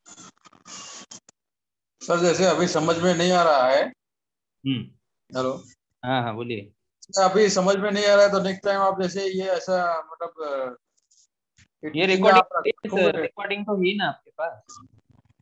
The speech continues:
Speaker 2: ओके,
Speaker 1: नहीं, नहीं।
Speaker 2: रिकॉर्ड-, recording तो रहेगा ही ना ये session का।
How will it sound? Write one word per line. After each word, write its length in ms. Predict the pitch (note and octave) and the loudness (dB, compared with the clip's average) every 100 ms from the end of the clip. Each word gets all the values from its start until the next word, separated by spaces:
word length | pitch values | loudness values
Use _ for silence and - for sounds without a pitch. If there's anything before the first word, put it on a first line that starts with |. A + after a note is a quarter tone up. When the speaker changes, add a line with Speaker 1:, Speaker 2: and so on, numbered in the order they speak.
| _ C3 | _ -12
Speaker 2:
ओके, 160 | D#3 | -10
Speaker 1:
नहीं, 120 | B2+ | -10
नहीं। 160 | C#3 D#3+ | -8 -4
Speaker 2:
रिकॉर्ड-, 400 | F3+ D#3+ A2+ - _ _ - | -4 -4 -10 -18 _ _ -6
recording 420 | C3+ D#3+ E3+ F#3 | -2 -2 -2 -2
तो 100 | F#3+ | 0
रहेगा 320 | D#3+ D#3 G3 | 0 0 0
ही 120 | F3+ | -2
ना 140 | E3+ A#3+ | -4 -6
ये 140 | E3 | -6
session 360 | D3+ B2+ C3+ C3 | -10 -10 -12 -8
का। 320 | G#3 - | -10 -10